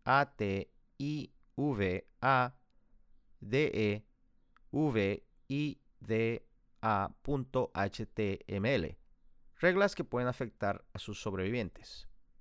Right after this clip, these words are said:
Si está casado y fallece antes que su cónyuge, su cónyuge puede tener derecho a un beneficio basado en el registro de trabajo de usted.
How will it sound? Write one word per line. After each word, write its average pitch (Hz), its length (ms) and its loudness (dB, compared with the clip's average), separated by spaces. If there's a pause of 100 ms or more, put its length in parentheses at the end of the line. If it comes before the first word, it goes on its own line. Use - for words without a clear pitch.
(240)
Si - 200 0
está 185 300 6
casado 151 480 6
y 127 80 2
fallece 123 560 2
antes 135 400 2
que - 140 -4
su - 200 -6
cónyuge, 101 540 0
su - 220 -10
cónyuge 156 420 0
puede 131 300 0
tener 139 340 0
derecho 107 440 2
a 98 40 2
un 135 160 0
beneficio 135 500 -4
basado 117 520 2
en 107 80 0
el 101 100 -2
registro 113 480 -4
de 95 80 0
trabajo 90 380 0
de 90 80 -6
usted. - 360 -2